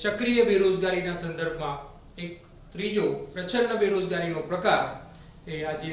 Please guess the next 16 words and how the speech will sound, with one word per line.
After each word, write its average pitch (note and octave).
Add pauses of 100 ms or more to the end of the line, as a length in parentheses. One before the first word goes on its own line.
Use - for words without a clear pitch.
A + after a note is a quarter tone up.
રવા F#3+
દઉં F3
છું. F3+ (480)
ચક્રીય A#3
બેરોજગારી F3+
લઈ D#3
લઉં C#3+
છું G3+ (160)
અને C#3+
ત્યારબાદના F#3
પછીના F3+
વીડિયોમાં D#3
તમને E3 (960)
પ્રચ્છન્ન G#3
બેરોજગારી G3+
અને D3+